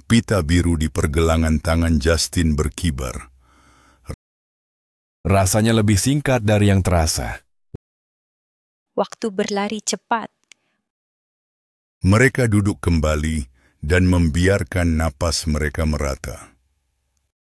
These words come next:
Speaker 2: Apa yang paling kamu sukai?
Speaker 3: Momen ketika lingkaran berubah menjadi cincin dengan cahaya di dalamnya.
Speaker 2: Aku suka letusan garis mengilap itu.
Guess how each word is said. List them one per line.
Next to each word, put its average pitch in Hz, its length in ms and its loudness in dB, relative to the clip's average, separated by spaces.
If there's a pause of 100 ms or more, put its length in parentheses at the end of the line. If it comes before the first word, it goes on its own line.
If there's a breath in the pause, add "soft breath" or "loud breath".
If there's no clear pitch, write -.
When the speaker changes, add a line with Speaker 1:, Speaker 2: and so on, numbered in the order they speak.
(1040)
Speaker 2:
Apa 202 320 0
yang 180 160 0
paling 147 320 2
kamu 117 320 2
sukai? 73 640 -2 (1600)
Speaker 3:
Momen 240 480 -2
ketika - 400 -6
lingkaran 202 640 -6
berubah 202 480 -2
menjadi 196 560 -6
cincin 226 640 -6 (320 loud breath)
dengan 214 400 -6
cahaya 233 480 -6
di 196 160 -10
dalamnya. 190 640 -10 (1800)
Speaker 2:
Aku 107 280 0
suka 156 400 0
letusan 123 480 2
garis 98 480 2
mengilap 92 480 2
itu. 85 240 -4